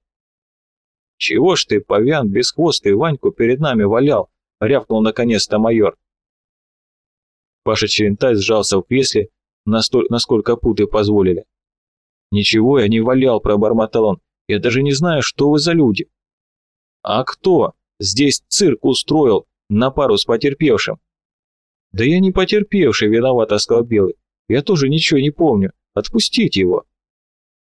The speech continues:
«Вот», обрадовался бомж, «и товарищ тоже».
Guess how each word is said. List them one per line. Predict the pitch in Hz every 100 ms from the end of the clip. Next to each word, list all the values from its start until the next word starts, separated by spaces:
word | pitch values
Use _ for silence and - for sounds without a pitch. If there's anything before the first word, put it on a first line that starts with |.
| _ 107
«Вот», | 131 165 151 - _ _ _
обрадовался | 123 131 131 120 120 131
бомж, | 131 110 123
«и |
товарищ | 143 127 107 135 -
тоже». | 147 143 139